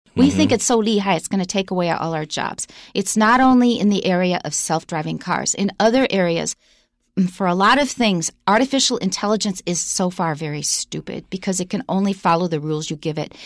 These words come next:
Speaker 1: You can't imagine all of these other things that might happen.
Speaker 2: Yeah，好，所以人工智慧它有很多很好用的地方哈，但是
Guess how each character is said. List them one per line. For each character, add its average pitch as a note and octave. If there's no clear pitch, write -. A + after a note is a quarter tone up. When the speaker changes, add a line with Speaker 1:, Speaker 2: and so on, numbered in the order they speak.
Speaker 1:
You G#3
can't A3
imagine G3+
all G3+
of G#3+
these F#3+
other F3
things D#3
that -
might D3
happen. D3+
Speaker 2:
Yeah， F#2+
好， F2+
所 A#2
以 A#2
人 A2+
工 C#3+
智 C3
慧 A2+
它 G2+
有 F#2+
很 F2
多 G2
很 G2+
好 F2+
用 F2+
的 D#2+
地 E2+
方 E2+
哈， F2
但 G#2
是 G#2+